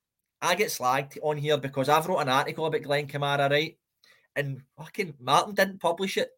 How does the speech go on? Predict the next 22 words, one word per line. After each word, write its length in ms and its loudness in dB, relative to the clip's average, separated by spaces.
and 100 -8
they 120 0
say 160 0
I've 120 0
got 100 -8
sour 180 0
grapes. 200 -2
They 100 6
lost 460 10
it 140 6
in 120 0
translate. 460 -2
So 80 0
I 80 8
published 320 6
it 40 0
on 80 -4
a 40 0
wee 140 0
WordPress 480 0
myself, 440 0
right? 240 0